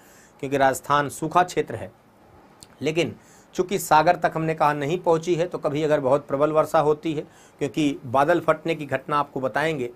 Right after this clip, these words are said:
जिसमें प्रबल या मूसलाधार वर्षा होती है, तो अगर जल निकासी न हो तो क्या है, बाढ़ की स्थिति उत्पन्न हो जाती है। चलिए,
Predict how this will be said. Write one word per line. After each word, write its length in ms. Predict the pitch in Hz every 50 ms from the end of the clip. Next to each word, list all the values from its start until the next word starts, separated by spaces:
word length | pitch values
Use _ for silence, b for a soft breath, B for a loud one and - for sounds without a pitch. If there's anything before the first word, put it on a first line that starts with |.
| -
जिसमें 260 | - 131 113 139 151 147
प्रबल 340 | - 147 143 151 170 165 156
या 100 | 147 135
मूसलाधार 640 | 135 131 127 - 147 143 135 123 - 127 151 165 160
वर्षा 280 | 156 151 - - - 143
होती 340 | 131 127 127 123 - 143 131
है, 140 | 110 101 - b b b b b b b b
तो 40 | 143
अगर 160 | 143 143 156 139
जल 160 | 131 143 147
निकासी 440 | 151 151 147 147 147 147 143 - 160
न 80 | 147 151
हो 220 | 156 139 147 151
तो 120 | 151 - 147
क्या 160 | - 151 147
है, 140 | 139 156 -
बाढ़ 280 | - 110 123 135 135 127
की 180 | 123 - 147
स्थिति 240 | 135 - - - -
उत्पन्न 400 | 143 135 135 - - 165 196 208
हो 140 | 131 120 120
जाती 280 | 113 107 95 - - 98
है। 80 | 87 - b b b b b b b b b b -
चलिए, 320 | - 147 117 - - -